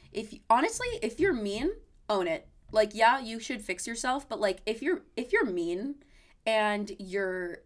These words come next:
like, basically, like, you think you're nice, like, no. I, I will respect you way more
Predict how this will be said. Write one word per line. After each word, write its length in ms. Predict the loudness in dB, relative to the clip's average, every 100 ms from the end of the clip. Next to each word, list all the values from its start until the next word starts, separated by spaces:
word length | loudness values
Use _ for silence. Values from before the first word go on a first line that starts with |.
| _ _
like, 360 | -4 -2 -4 -8 _ -20 -18 2
basically, 460 | 2 2 -4 -2
like, 200 | -2 -2
you 140 | -4 -6
think 260 | -2 -4
you're 140 | 0 -2
nice, 420 | -2 -4 -4 -2
like, 220 | -2 0
no. 240 | -2 -2 -4 -16 _ _ _ _ 4
I, 160 | 4 8
I 120 | 6
will 240 | 8 2 2
respect 600 | 0 -2 0 0 -2 -6
you 120 | -8
way 280 | -4 -2 -2
more 420 | -2 -2 -4 -4